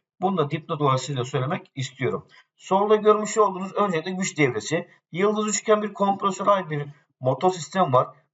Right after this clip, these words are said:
Burada bir klemens bağlantısı. Şurada bir akım trafosu mevcut. A olarak akım trafosuna benzettim. Şurada ise O C R dedi termik. Biraz şöyle yaklaştırıyorum bakın.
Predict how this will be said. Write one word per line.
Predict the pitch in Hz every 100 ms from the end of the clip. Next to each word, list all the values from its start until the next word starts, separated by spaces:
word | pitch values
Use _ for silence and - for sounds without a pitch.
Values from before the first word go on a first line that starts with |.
| -
Burada | 196 190 196
bir | 196
klemens | 190 185 190 180
bağlantısı. | 151 147 - 143 - 127 - - _
Şurada | - 185 185
bir | 196 175
akım | - 190 185
trafosu | 190 180 180 196
mevcut. | 180 135 135 -
A | 127 147
olarak | 160 156 151 147 131
akım | 131 151
trafosuna | 156 147 165
benzettim. | 156 151 147 160 - _ -
Şurada | - 202 190
ise | 185 208
O | - 170 160
C | 170
R | 185
dedi | 175 190 190
termik. | 165 156 139 123 - _ -
Biraz | 269 -
şöyle | 160 165
yaklaştırıyorum | 165 160 147 143 160 139
bakın. | 127 123 -